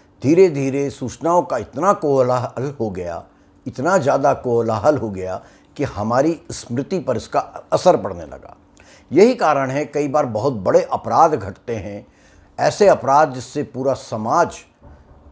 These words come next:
प्रभावित हो जाता है, लेकिन धीरे धीरे हंगामा जब कम होने लगता है, हम लोग उस घटना को, उस अपराध को पूरी तरह भूल जाते हैं।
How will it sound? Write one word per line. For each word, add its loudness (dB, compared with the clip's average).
प्रभावित 2
हो 0
जाता -2
है, -6
लेकिन -2
धीरे 4
धीरे -6
हंगामा 4
जब -4
कम 2
होने -4
लगता -8
है, -8
हम -2
लोग -4
उस -12
घटना 0
को, 0
उस -8
अपराध 2
को -2
पूरी -2
तरह 0
भूल 0
जाते 2
हैं। -8